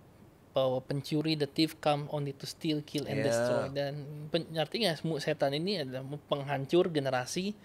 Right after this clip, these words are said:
Speaker 2: Iya,
Speaker 1: yang
Speaker 2: iya,
Speaker 1: membunuh
Speaker 2: iya.
Speaker 1: generasi dengan berbagai macam godaan, macam-macam.
Speaker 2: Mm-mm, mm-mm.
Speaker 1: Ya, dan per-, melalui pergaulan-pergaulan yang kita bilang pergaulan yang buruk,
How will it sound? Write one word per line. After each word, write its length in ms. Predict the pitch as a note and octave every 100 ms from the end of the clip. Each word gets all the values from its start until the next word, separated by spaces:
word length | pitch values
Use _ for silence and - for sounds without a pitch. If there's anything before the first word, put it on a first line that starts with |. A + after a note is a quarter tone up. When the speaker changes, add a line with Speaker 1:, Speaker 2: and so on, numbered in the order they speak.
| -
Speaker 2:
Iya, 240 | A2 G#2 -
Speaker 1:
yang 160 | C#3
Speaker 2:
iya, 60 | C#3+
Speaker 1:
membunuh 400 | C#3+ C#3+ C#3+ C#3
Speaker 2:
iya. 80 | C#3+
Speaker 1:
generasi 640 | C3 C3+ C3+ - F3+ G3+
dengan 240 | D#3 C#3+ C3+
berbagai 400 | C3 C3 C3 C3
macam 400 | C3 B2+ C3+ C3
godaan, 640 | C3+ C3 C3 C3 B2+ C3+
macam-macam. 720 | C3 B2+ B2+ C3 C3 C3+ C3
Speaker 2:
Mm-mm, 340 | B2 A2+ G#2 F#2+ G2 - A#2+
mm-mm. 140 | G2
Speaker 1:
Ya, 240 | C#3 D#3+ E3+ - - -
dan 320 | D3+ D#3 D#3 - - - - - - - - - - - -
per-, 240 | E3 D3+
melalui 400 | E3 D#3+ F3 F#3
pergaulan-pergaulan 1040 | A#3 F3 D#3 D#3+ D#3+ D#3 D#3+ D#3+ D#3+ C#3 C3+
yang 240 | C#3 C#3
kita 240 | D3 D3 D3+
bilang 560 | D#3+ D#3 E3+ F3+ D#3
pergaulan 480 | - C#3+ C#3 C#3 C#3
yang 160 | C3 C3+
buruk, 340 | D#3+ E3 D3